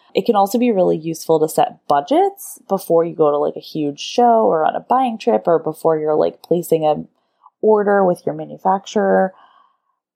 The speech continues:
That being said, I recommend using these kind of formulas as, like, a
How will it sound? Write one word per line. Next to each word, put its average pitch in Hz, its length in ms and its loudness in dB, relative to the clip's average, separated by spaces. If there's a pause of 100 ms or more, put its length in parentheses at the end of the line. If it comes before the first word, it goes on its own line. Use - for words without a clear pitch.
(500)
That 254 260 0
being 330 240 -4
said, 160 520 0 (680)
I 208 460 2
recommend 170 840 -2 (640)
using 170 720 -2
these 156 240 -2
kind 165 180 0
of 160 120 -4
formulas 160 600 2
as, 160 200 0
like, 156 180 -2
a 175 80 -2